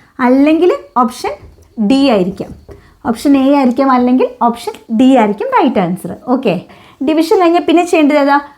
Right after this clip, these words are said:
മൾട്ടിപ്ലിക്കേഷൻ ആണ്. ഇവിടെ ഏതാ മൾട്ടിപ്ലിക്കേഷൻ? ഏതാണ് into എന്ന് പറഞ്ഞാൽ പ്ലസ് എന്നാൽ into എന്നാ പറഞ്ഞേക്കണേ. അപ്പോൾ പ്ലസ് ഉള്ളിടത്തൊക്കെ നമ്മൾക്ക് into ആക്കാം. ദാ ഇവിടെ four into five ആക്കാം, ഇവിടെ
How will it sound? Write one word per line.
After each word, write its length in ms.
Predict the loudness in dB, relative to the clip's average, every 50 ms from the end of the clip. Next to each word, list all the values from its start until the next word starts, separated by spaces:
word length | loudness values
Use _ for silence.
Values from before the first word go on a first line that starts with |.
| _ _ -2 0 2
മൾട്ടിപ്ലിക്കേഷൻ 680 | 2 2 2 0 0 0 0 2 2 2 0 2 2 0 0 0
ആണ്. 120 | -2 -4 -8 -6
ഇവിടെ 160 | -4 -2 0 2 2
ഏതാ 120 | 2 2 2 2
മൾട്ടിപ്ലിക്കേഷൻ? 760 | 2 0 0 -2 -2 -2 -4 -2 0 0 0 0 -2 -4 -4 -4 -6 -14 -20 _ _ _ _ _ -2 2 2
ഏതാണ് 320 | 2 4 4 2 2 2 2 0 0
into 160 | 0 0 0 0
എന്ന് 120 | 2 2
പറഞ്ഞാൽ 240 | 2 2 0 0 -2 -2 -4 -2
പ്ലസ് 320 | -2 -2 -2 -2 -4 -8 -4 -2 -2
എന്നാൽ 280 | 0 0 0 0 0 -2 -2 -4 -8 -2 2 4
into 160 | 4 6 6 4
എന്നാ 100 | 4 2 2 2
പറഞ്ഞേക്കണേ. 420 | 0 -2 -4 -6 -6 -8 -10 -10 -12 -16 -16 -10
അപ്പോൾ 120 | -10 -10 -8 -2
പ്ലസ് 240 | 0 0 0 0 -2 -2
ഉള്ളിടത്തൊക്കെ 360 | 0 2 2 2 0 0 0 2
നമ്മൾക്ക് 260 | 2 2 0 0 2 2 4
into 220 | 4 4 4 2 2 0
ആക്കാം. 260 | 0 -2 -6 -6 -4 -2 -2
ദാ 80 | -2 -4 -4 -10 -20 _ _ _ -2
ഇവിടെ 140 | 0 0 2 2
four 220 | 4 4 4 4 4 2 2
into 200 | 2 2 2 2 0
five 220 | 2 2 2 2 0 -2
ആക്കാം, 260 | -4 -2 -4 -4 -4 -6 -10 _ _ _ _ _ _ _ -6 -4
ഇവിടെ 240 | -2 -2 -2 -2 -4